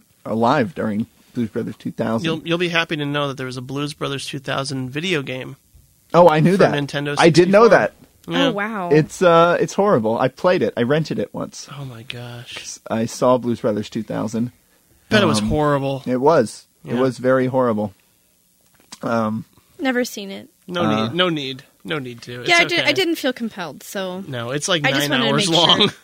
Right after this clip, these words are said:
Speaker 3: It really? It's longer than the first one?
Speaker 2: I think it is. No, actually, it's not. It's, like,
Speaker 3: Oh,
Speaker 2: ten
Speaker 3: God.
Speaker 2: minutes shorter. But,
Speaker 3: John
Speaker 2: you
Speaker 3: Landis
Speaker 2: know.
Speaker 3: has a problem with keeping his movies down. At
Speaker 1: I think
Speaker 3: least
Speaker 1: Blues Brothers two thousand was all Dan Aykroyd.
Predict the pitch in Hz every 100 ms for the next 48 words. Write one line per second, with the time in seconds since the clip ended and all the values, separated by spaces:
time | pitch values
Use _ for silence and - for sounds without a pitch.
0 | _ _ _ _ _ 226 202 214 208 220
1 | 208 208 214 208 208 202 202 190 - 254
2 | 151 202 262 180 190 131 127 190 196 185
3 | 175 - 151 127 - 110 107 - _ _
4 | _ _ _ _ _ 202 220 196 185 -
5 | 185 160 143 131 - - 123 120 131 _
6 | _ _ _ _ _ _ _ _ _ -
7 | 131 262 302 269 254 254 226 - 220 208
8 | 214 196 190 - - - 220 208 196 202
9 | - _ - 202 196 202 - 185 185 196
10 | 214 196 220 247 247 196 180 185 - 156
11 | 143 170 147 147 139 131 120 120 127 117
12 | 113 113 113 95